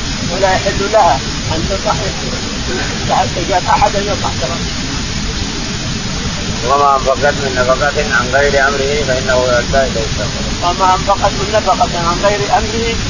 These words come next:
Speaker 1: يعني بدون إذنه أو بدون تستأذنه، فهو
Speaker 2: فهو يؤدى، فإنه يؤدى إليه شطره.
Speaker 1: فهو يؤدى إليه شطره، يعني تنفق من نفقة بدون إذنه وهو من ماله، يؤدى إليه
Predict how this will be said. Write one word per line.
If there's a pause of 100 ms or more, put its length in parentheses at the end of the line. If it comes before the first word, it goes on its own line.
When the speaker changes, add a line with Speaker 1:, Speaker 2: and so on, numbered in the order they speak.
(140)
Speaker 1:
يعني (100)
بدون (120)
إذنه
أو
بدون
تستأذنه، (400)
فهو (1400)
Speaker 2:
فهو
يؤدى، (240)
فإنه
يؤدى
إليه (180)
شطره. (960)
Speaker 1:
فهو
يؤدى
إليه
شطره، (200)
يعني
تنفق
من
نفقة (400)
بدون
إذنه
وهو
من
ماله، (400)
يؤدى
إليه